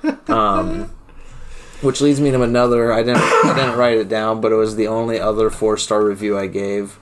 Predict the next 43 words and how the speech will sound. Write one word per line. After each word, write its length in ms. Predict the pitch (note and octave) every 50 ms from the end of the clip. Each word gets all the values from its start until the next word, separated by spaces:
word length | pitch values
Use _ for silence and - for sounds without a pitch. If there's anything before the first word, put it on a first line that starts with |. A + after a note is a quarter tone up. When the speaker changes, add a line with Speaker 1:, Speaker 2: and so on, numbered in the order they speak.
| -
Speaker 2:
um, 420 | - G2+ G#2 G2 F#2+ F#2 F#2 F#2 D2+
which 220 | G2 G2+ F#2+ -
is 580 | G2+ G2+ G2 F#2+ F#2 F2 F2 - - - - - - - - - - - - -
the 220 | - G#2 A2 G#2
other 200 | - A#2 A#2 A#2+
Wes 240 | A2+ G#2+ G#2 G2+ -
Anderson 760 | A2+ G#2+ G2+ G2+ G2+ G2 - - A2 G2+ F#2+ F#2+ F#2+ F#2 F#2 - - _ - - -
movie 840 | - A#2 A2 A2 A2+ A#2 A#2 A#2+ A#2+ G#2+ G#2+ G#2 G2 F#2+ F#2+ G2 G2 - - -
that 120 | - G2+ G2
he 120 | G2+ G2+
made 240 | G2 G2 G2 F#2+ F2+
this 240 | G2 F#2+ - - F#2+
year. 340 | G2 F#2 F#2 F#2 F#2 - - - - -
It 40 | -
was 80 | F#2 D#2+
a 60 | F#2
short. 600 | F2+ - - - - B2+ A2+ G#2 G#2+ F#2 - - - - - - - - - -
It 100 | - G2
was 300 | G#2 G#2 G#2 G2+ G2+ G2+
the, 260 | G2+ G#2+ G2+ G2 G2+ G2
uh, 240 | F#2 F#2+ F#2+ - - - - -
Roald 420 | - A#2 A#2 A#2 B2 B2 A2+ G#2
Dahl 300 | G#2 A2+ A2 A2 A2+ A2+
movie. 560 | G#2+ G#2+ G#2 G2+ F#2+ F#2 G2 F#2+ F#2+ F#2+ G#2 - - - - - - - - -
Speaker 1:
Oh, 380 | D#3+ F3 G3 G3 E3 B2 F#2+
I, 380 | F2 G#2 G#2+ A#2+ C#3+ D3+ D#3+ D#3+
Speaker 2:
Um, 100 | - F2+
Speaker 1:
I 120 | C3+ D3+ F3
watched 440 | F3 D#3+ C#3 B2+ A#2 - - -
all 300 | - - G2+ A#2+ C#3 C#3+
of 100 | B2+ G2+
those. 360 | D#2+ F2 E2+ E2 D#2+ D#2+ D#2 E2+
Those 240 | F#2 G2 - F2+ F2
were 80 | A#2+
Speaker 2:
yeah. 60 | A#2 G2
Speaker 1:
very 320 | F#2+ G#2+ G#2+ G#2+ G#2 G2
good. 480 | F#2 G#2+ G#2 G2 F#2 E2 D2+ D2+ D2 D2
Speaker 2:
The 80 | A2
Wonderful 440 | G#2+ A2 A#2 B2+ C3 B2+ - - B2+
Story 480 | A#2 - - - B2 A#2+ A#2 A#2 A#2 A2
of 120 | G#2+ -
Henry 320 | - A#2+ A#2 A2+ A#2 A2+
Sugar. 580 | G2+ - - - G#2+ G2 E2+ F#2 F2 E2+ F2+ F2+